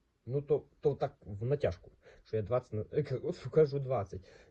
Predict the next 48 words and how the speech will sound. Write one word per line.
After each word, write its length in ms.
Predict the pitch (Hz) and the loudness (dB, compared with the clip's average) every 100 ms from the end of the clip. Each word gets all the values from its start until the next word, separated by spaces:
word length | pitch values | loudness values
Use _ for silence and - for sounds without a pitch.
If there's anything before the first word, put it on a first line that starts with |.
| _ | _
Яких 200 | 151 123 | -6 -4
двадцять, 420 | 123 147 123 - | 2 2 2 0
яких, 460 | 110 110 147 - - - | -4 2 0 0 -12 -10
ну, 180 | 117 143 | -4 0
може, 340 | 127 110 107 | 0 0 0
рамок 400 | 123 123 110 - - _ - | 0 0 -2 -6 -20 _ -6
десять. 500 | 104 113 - - - - | 2 2 0 -18 -20 -8
І 40 | |
то 140 | - 131 | -2 -2
з 220 | - - | -4 -16
таким 200 | - 131 | -8 -2
розрахунком, 480 | 127 110 127 247 123 | 0 0 -2 -2 -2
що 120 | 123 | -2
я 60 | 123 | -2
ще 120 | - | -2
передивлюся 520 | 107 98 120 120 - | -6 -4 -4 -4 -4
оті. 260 | 104 - - - - | -6 -6 -16 -18 -8
Це 120 | - 165 | 0 2
все 240 | - 135 | 4 2
перетопка. 960 | - 139 156 143 - 127 - - 104 - | 6 6 8 6 4 0 0 -4 -6 -6
Перетопка, 420 | - 117 113 - | -6 -4 -4 -6
ще 180 | 98 160 | -6 -2
раз 100 | 165 | -2
повторюсь, 440 | - 104 135 120 - | -4 -6 -4 -6 -8
це 120 | - | -8
все 240 | 113 - 143 - | -6 -2 -4 -2
перетопка 500 | 127 139 - 90 - | -2 -2 -4 -8 -8
буде. 240 | 80 - - - - - | -12 -12 -16 -20 -12 -2
Ну, 140 | 160 | 0
і 80 | 110 | 0
єдине, 320 | 110 156 196 | -2 -2 -2
що, 160 | - 117 | -4 -4
може, 220 | 123 107 | -2 -2
я 120 | 117 | -2
щось 300 | - 104 - | -4 -8 -8
відберу. 300 | 92 90 87 | -10 -6 -4
На 200 | 85 143 | -2 2
ловушки, 440 | 151 123 214 - | 2 0 -4 -4
дивіться, 260 | 117 113 101 | -6 -6 -6
по 140 | 92 | -4
двадцять 320 | 123 131 - 104 | 2 0 0 -4
гривень, 340 | 131 151 107 98 | -2 -2 -4 -4
ви 220 | 107 117 | 0 0
три 260 | - - 120 | 0 -2 0
рамки 240 | 113 - | 0 -2
ставите, 300 | - 110 101 | 0 0 0
шістдесят 360 | - 110 - 113 | -6 -6 -2 0
гривень. 340 | 135 143 101 | 2 2 0